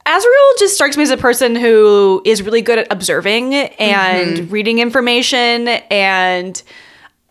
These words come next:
Speaker 1: like, learning from others' mistakes and just not being a shit starter.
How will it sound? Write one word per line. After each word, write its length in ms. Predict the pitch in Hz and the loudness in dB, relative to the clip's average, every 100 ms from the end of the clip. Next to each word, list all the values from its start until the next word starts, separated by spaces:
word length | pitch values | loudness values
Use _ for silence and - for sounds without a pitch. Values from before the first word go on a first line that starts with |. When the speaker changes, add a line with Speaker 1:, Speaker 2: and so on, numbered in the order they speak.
| _ | _
Speaker 1:
like, 180 | 247 226 | -4 -4
learning 460 | 220 214 214 220 233 | -2 0 0 -2 -2
from 180 | 240 226 | -2 0
others' 360 | 202 214 220 | 0 2 0
mistakes 680 | 214 202 - 180 214 277 - | -2 -6 -2 0 0 -2 -4
and 200 | 214 208 | -4 -4
just 500 | 208 175 180 - - _ _ | -2 -2 -4 -8 -14 _ _
not 420 | 208 190 - - | -6 -2 -2 -4
being 220 | 202 170 151 | -4 -4 -6
a 40 | |
shit 320 | - - - | -6 -4 -6
starter. 460 | - 135 101 95 | -6 -6 -4 -6